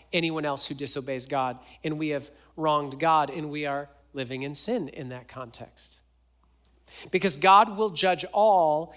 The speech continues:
there's no excuses, no comparisons, or the greater good. We are judged against the righteousness of Christ.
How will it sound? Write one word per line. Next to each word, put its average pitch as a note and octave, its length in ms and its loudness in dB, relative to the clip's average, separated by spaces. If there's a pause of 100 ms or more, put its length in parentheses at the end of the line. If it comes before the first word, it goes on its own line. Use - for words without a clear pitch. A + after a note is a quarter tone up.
(140)
there's D#3+ 180 -2
no F#3 140 2
excuses, F3 640 -4
no E3 120 -2
comparisons, D#3+ 760 -4 (140)
or F3 340 2 (320)
the E3 80 -2
greater D#3 360 -2
good. G3 420 -4 (1700)
We F3+ 120 4
are F#3+ 80 4
judged F#3 460 0
against E3 380 -2
the D#3+ 80 0
righteousness C#3+ 800 -4
of - 200 -12
Christ. - 680 -8